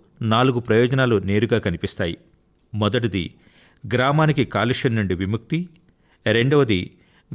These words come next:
గ్రామానికి మురికి నుండి విముక్తి, మూడవది గ్రామస్తులకు ఎల్పీజీ సిలిండర్ కోసం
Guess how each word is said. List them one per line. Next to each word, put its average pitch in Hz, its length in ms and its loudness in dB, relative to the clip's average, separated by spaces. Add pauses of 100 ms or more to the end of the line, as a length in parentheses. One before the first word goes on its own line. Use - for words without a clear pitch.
గ్రామానికి 147 500 2
మురికి 104 300 0
నుండి 110 220 0
విముక్తి, 113 580 -4 (600)
మూడవది 131 500 2 (600)
గ్రామస్తులకు 135 600 2
ఎల్పీజీ 120 460 2
సిలిండర్ 107 420 0
కోసం 98 380 -2